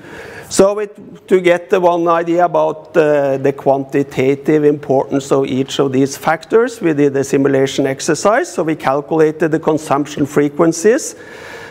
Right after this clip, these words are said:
for the ten percent scoring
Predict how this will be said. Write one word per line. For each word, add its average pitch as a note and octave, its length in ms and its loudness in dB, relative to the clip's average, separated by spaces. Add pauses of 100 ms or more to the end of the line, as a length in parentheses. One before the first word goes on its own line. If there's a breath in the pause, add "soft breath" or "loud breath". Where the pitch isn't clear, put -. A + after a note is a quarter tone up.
for E3+ 540 0 (180)
the D#3+ 160 4
ten E3 460 -2
percent E3+ 520 -2
scoring D3+ 640 2